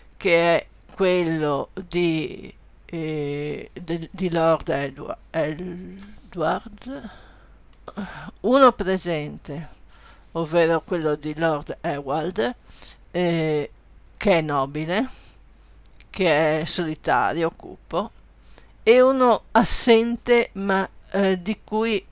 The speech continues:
Lord Ewald racconta le fattezze. La bellissima Alicia,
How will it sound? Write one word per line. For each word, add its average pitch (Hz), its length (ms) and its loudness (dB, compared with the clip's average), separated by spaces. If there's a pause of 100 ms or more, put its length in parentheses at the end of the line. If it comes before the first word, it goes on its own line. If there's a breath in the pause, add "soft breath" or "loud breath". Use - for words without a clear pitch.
(320)
Lord 196 360 2
Ewald 180 540 2
racconta 196 1000 -2
le 180 120 -2
fattezze. - 960 -6 (540 soft breath)
La 196 200 6
bellissima 196 920 -2
Alicia, 170 800 -2